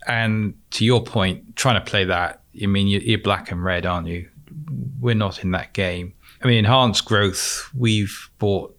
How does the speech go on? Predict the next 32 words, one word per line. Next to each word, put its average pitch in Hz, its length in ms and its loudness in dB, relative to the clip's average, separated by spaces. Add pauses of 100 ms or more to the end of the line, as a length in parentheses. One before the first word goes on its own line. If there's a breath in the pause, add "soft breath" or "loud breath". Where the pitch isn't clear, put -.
Live 95 280 0
Nation. 104 560 0 (300)
This - 100 -14
business 92 220 0
has 87 60 -10
been 92 120 -2
following 95 240 -2
for 90 140 -6
quite 90 220 -2
a - 20 2
long 92 240 2
time. 113 500 4 (640 loud breath)
So - 220 -2
it's 90 200 2
a - 40 -8
quality 98 380 -2
business. 98 800 0
You 98 80 -2
know, 92 100 0
it 90 240 -4
has - 440 -6 (100)
a, 95 120 -4 (280)
yeah, - 260 -6
it's - 400 -16
a 98 160 -2
good 92 260 -4
vertically 104 360 0
integrated 98 360 -2
business. 98 380 -2
It 90 80 -2
owns 92 220 -2
Ticketmaster, 92 840 -2